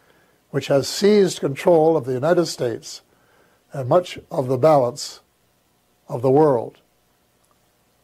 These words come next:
Beginning with Eisenhower,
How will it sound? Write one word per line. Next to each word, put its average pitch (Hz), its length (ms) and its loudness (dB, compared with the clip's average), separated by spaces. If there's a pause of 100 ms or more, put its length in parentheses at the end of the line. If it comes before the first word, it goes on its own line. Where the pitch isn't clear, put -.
(1200)
Beginning 214 380 2
with 160 160 0
Eisenhower, 143 840 2